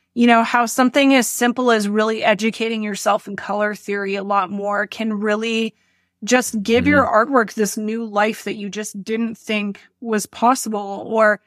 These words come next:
Speaker 1: you know, like, I've, a lot of the things I've been learning over the last few months are,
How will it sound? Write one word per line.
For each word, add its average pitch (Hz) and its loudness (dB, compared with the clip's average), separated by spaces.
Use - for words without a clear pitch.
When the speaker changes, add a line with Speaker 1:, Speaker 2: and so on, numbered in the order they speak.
Speaker 1:
you 240 6
know, 247 8
like, 240 4
I've, 233 4
a 254 2
lot 240 4
of 247 0
the 247 2
things 247 0
I've 233 -4
been 214 -6
learning 220 0
over 220 -2
the 226 -4
last 220 0
few 226 -4
months 220 -4
are, 226 -6